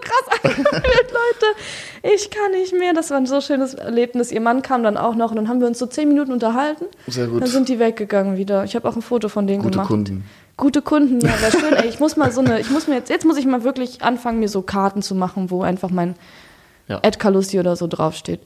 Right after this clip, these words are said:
Speaker 1: So, einfach das, das möchte ich jetzt mal machen, dass man, wenn man so Momente hat, weil es könnte echt sein, dass man im Sommer, wenn man irgendwie, ich weiß, ich
Speaker 2: Auf
Speaker 1: hab
Speaker 2: jeden
Speaker 1: das
Speaker 2: Fall.
Speaker 1: Gefühl, dass solche Momente zustande
Speaker 2: Auf
Speaker 1: kommen
Speaker 2: jeden
Speaker 1: können.
Speaker 2: Fall.
Speaker 1: Und dann ist es cool, auch wenn nichts passiert, aber man kann einfach sagen, „Hey, hier, es war ein schönes Gespräch und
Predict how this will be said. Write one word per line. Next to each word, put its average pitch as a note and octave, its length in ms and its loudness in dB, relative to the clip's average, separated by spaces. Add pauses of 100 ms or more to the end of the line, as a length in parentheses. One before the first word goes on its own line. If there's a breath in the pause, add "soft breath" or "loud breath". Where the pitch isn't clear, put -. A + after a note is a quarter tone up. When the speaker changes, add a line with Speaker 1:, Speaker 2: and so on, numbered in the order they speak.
(360 soft breath)
Speaker 1:
So, F#3 380 0 (180)
einfach B3 260 2
das, A#3+ 220 0
das A#3 180 -2
möchte B3 200 0
ich G#3+ 40 0
jetzt A3 140 -4
mal G#3+ 80 0
machen, A3+ 400 -2
dass G#3 180 -2
man, G#3 100 0
wenn A3+ 100 0
man A#3+ 160 4
so A3+ 120 0
Momente A3+ 420 2
hat, B3+ 160 -2
weil A#3 120 0
es A3+ 100 -8
könnte C4 300 2
echt B3 200 -4
sein, A#3+ 200 2
dass A3 120 -4
man A3 100 -2
im G#3 100 -2
Sommer, B3 340 2
wenn A3+ 120 0
man A3 220 4 (120)
irgendwie, A#3+ 260 -2
ich G#3+ 100 -4
weiß, B3 140 2
ich - 0 -
Speaker 2:
Auf - 40 -4
Speaker 1:
hab A#3 80 0
Speaker 2:
jeden A#3+ 40 4
Speaker 1:
das A3+ 140 0
Speaker 2:
Fall. - 140 0
Speaker 1:
Gefühl, B3 200 0
dass - 260 -4
solche A3+ 220 0
Momente A3 360 0
zustande G3 400 -2
Speaker 2:
Auf F#3+ 40 -12
Speaker 1:
kommen F#3+ 220 -2
Speaker 2:
jeden F3+ 100 0
Speaker 1:
können. F#3+ 160 -2
Speaker 2:
Fall. - 100 -8 (360 loud breath)
Speaker 1:
Und G3+ 80 0
dann A3 120 4
ist A3+ 120 0
es G#3+ 120 -8 (140)
cool, B3 180 2 (140)
auch A#3 140 2
wenn C#4+ 100 4
nichts C#4 180 0
passiert, G#3+ 480 -2
aber G#3 80 0
man A3 120 0
kann B3 140 0
einfach A#3 120 -2
sagen, A3 240 -2
„Hey, A3+ 240 0
hier, G#3+ 320 0
es - 160 -12
war A3+ 80 4
ein A#3 140 0
schönes B3 320 0
Gespräch B3 520 0
und A3 180 -2